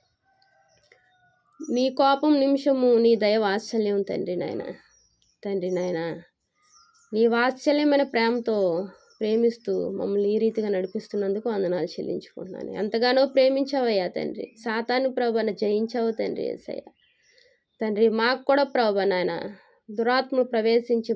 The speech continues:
ప్రభు ఇబ్బంది పెట్టే వారిని ప్రభు జ్ఞాపకం చేసుకుని మాకు దూరంగా ఉంచండి ప్రభు. వాక్యం వింటున్న ప్రతి ఒక్కరిని ఆశీర్వదించండి, దీవించండి, నీ దీవెనతో నింపండి ప్రభు. ఈ రోజు నుంచి ప్రభు అటువంటి వారిని దూరం చేయండి ప్రభు, దూరంగా ఉంచండి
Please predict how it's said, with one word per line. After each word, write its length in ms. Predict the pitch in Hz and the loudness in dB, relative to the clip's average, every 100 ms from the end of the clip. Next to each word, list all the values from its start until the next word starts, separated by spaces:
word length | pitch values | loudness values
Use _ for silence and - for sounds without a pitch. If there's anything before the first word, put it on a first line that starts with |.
| - | -4
ప్రభు 220 | 190 190 190 | -4 -2 -2
ఇబ్బంది 260 | 214 226 220 | -2 -2 -4
పెట్టే 240 | 208 196 175 156 185 | -4 -2 -2 -4 -8
వారిని 280 | 180 180 185 - | -6 -4 -4 -4
ప్రభు 240 | 170 185 | -6 -4
జ్ఞాపకం 460 | 196 196 202 - 214 185 | -4 -4 -6 -6 -4 -2
చేసుకుని 360 | 190 - 196 220 | -4 -6 -4 -4
మాకు 140 | 214 190 | -4 -2
దూరంగా 360 | 196 202 196 185 | -2 -2 -2 -2
ఉంచండి 360 | 185 - 180 - | -4 -6 -10 -10
ప్రభు. 220 | - - _ _ _ _ _ _ - _ _ - | -12 -14 _ _ _ _ _ _ -20 _ _ -10
వాక్యం 300 | 196 220 220 233 | -4 -4 0 0
వింటున్న 240 | 226 220 233 | 0 -4 -2
ప్రతి 160 | 233 254 | 0 0
ఒక్కరిని 320 | 254 269 269 254 | 0 0 2 2
ఆశీర్వదించండి, 520 | 262 277 277 277 254 262 | 2 0 2 2 2 2
దీవించండి, 520 | 285 311 320 302 220 | 4 4 4 4 2
నీ 60 | 202 202 | 2 2
దీవెనతో 320 | 202 202 190 185 | 0 0 -2 -2
నింపండి 380 | 185 180 165 - | -4 -6 -8 -8
ప్రభు. 220 | - - - - 220 | -10 -10 -8 -4 2
ఈ 20 | 247 | 4
రోజు 200 | 247 247 | 4 4
నుంచి 220 | 233 226 226 226 | 2 2 -2 -2
ప్రభు 260 | 185 175 175 | -4 -2 -4
అటువంటి 340 | 185 202 202 196 | -4 -4 -4 -4
వారిని 280 | 196 196 185 220 | -2 -2 -2 -2
దూరం 280 | 220 214 208 | -2 -2 -4
చేయండి 320 | 214 90 - - | -4 -4 -4 -8
ప్రభు, 220 | - - - - 208 | -10 -10 -12 -10 -2
దూరంగా 520 | 226 262 277 285 269 247 | 0 2 2 2 2 2
ఉంచండి 400 | 233 247 269 262 | 0 0 0 0